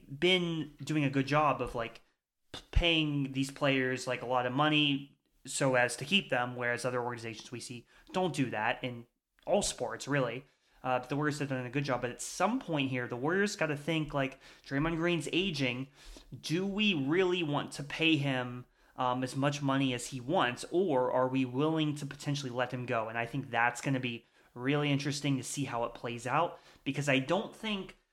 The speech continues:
and I know, like, Steve Kerr came out and said, like, "Well, th-,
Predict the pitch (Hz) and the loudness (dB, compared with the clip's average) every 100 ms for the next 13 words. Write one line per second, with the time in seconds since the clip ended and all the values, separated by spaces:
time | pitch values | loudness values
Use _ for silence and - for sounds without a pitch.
0 | _ - 165 165 185 180 160 139 - 175 | _ -2 0 2 4 4 2 0 -4 -6
1 | 147 160 151 160 156 147 147 143 151 139 | -4 -2 -2 -2 0 0 -2 0 0 2
2 | 135 131 185 175 147 156 | 0 0 2 2 0 -6